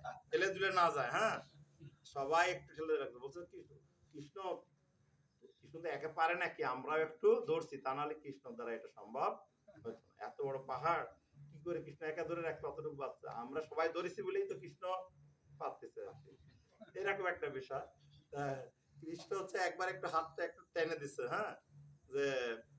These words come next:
মানে ওদের শিক্ষা দেওয়ার জন্য যে আসলে, আহ, মানে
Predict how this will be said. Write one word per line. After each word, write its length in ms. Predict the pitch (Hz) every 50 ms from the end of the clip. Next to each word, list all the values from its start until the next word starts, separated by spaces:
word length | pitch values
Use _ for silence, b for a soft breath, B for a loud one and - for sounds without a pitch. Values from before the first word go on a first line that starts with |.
| - -
মানে 140 | 135 151
ওদের 180 | 165 165 175 180
শিক্ষা 320 | - - 180 - - -
দেওয়ার 300 | 190 185 170 160 147 135
জন্য 300 | 123 127 123 127 143 151
যে 80 | 151 156
আসলে, 400 | 135 127 - - 147 143 151 147 143 139 - - _ _ - - - - - - 131
আহ, 440 | 123 123 120 113 110 107 107 107 107 104 - _ - - - - -
মানে 400 | 117 117 117 110 110 107 104